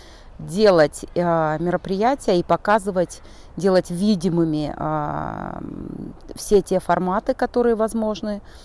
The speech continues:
опять же, <laughs> в за-, зако-, в законном их легальном поле. И, э, я хочу показать тем людям, которые к нам приходят,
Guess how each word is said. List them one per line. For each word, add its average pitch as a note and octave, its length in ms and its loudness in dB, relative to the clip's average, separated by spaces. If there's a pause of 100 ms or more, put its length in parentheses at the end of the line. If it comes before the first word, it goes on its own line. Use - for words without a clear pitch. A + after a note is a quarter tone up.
(200)
опять E3+ 340 0
же, E3+ 120 -4
<laughs> D#3+ 120 -6
в F#3 240 2
за-, E3+ 200 -2
зако-, F#3+ 400 2
в - 80 -6
законном F3 600 2
их F3+ 180 -4
легальном F3 480 2
поле. F3 400 -2 (460)
И, G#3 240 2
э, F3 560 4 (360)
я G3 280 4
хочу G3 280 -2
показать F3+ 680 -2
тем F3+ 160 -2
людям, A#3+ 300 0
которые F3 340 -2
к - 100 -8
нам D#3+ 200 -2
приходят, D#3 500 -4